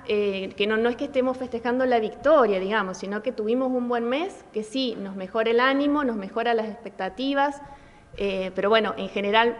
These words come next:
mayo hace un pico porque vence este impuesto anual y después la recaudación vuelve a acomodarse. Ojalá que sea mejor en términos reales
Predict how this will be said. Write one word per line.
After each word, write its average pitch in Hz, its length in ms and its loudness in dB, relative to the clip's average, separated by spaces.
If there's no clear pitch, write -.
mayo 233 400 4
hace 247 320 2
un 233 140 -2
pico 240 340 -2
porque 185 300 -8
vence 220 460 -2
este 202 180 -10
impuesto 208 400 -6
anual 247 560 2
y 226 100 -4
después 220 420 0
la 226 140 0
recaudación 214 720 -4
vuelve 220 300 4
a 214 40 4
acomodarse. 196 640 -2
Ojalá 202 440 -2
que 233 100 -4
sea 214 280 -4
mejor 202 340 -6
en 214 120 -6
términos 202 420 -8
reales 214 560 2